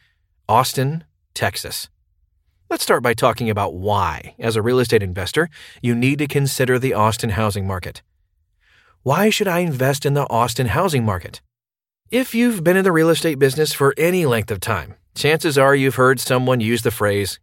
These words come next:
"a hot real estate market," when describing the best location for investing. For a while now,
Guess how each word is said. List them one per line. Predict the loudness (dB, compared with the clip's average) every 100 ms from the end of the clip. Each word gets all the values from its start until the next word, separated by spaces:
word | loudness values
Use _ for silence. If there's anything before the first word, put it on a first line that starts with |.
| -4
"a | -4
hot | 0 0 0 0
real | 2
estate | 2 0 -4
market," | -2 -8 -2 -4 -4 -18 -4
when | 0
describing | 0 0 2 2 2
the | 0
best | 0 -2 -2 2
location | 0 2 -2 -2 -4
for | -6
investing. | -2 0 0 -4 -14 _ _ _ _ _ _ -2
For | 2
a | 4
while | 4 2
now, | 0 -2 -8